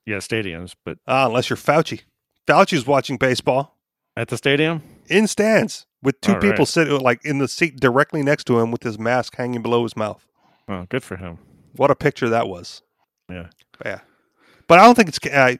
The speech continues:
Speaker 2: I, I don't wanna get too much into sports, but I saw articles where they were doing, um, fake fans in the seats, digital, digital fans in the stadium.
Speaker 1: Yeah,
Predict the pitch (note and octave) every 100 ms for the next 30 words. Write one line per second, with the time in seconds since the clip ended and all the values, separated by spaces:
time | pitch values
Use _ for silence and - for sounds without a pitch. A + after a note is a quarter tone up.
0 | - D#3 C#3+ D3+ D#3 C#3 A#2 - C3+ -
1 | G2+ - B2 - B2+ B2+ C#3+ B2+ B2 C3
2 | A2 A2+ A2+ A2 G#2+ A2 G#2+ G#2+ G#2+ G2
3 | F#2+ - _ _ _ _ - C3+ - C3
4 | B2+ B2 A#2 A2 B2+ - A#2 A2 A#2+ A#2
5 | A#2 A2 A#2+ A#2 A#2 - A2 A#2+ B2 -
6 | _ A#2+ G#2 B2 A#2 B2+ C3 _ _ _
7 | _ B2+ A2+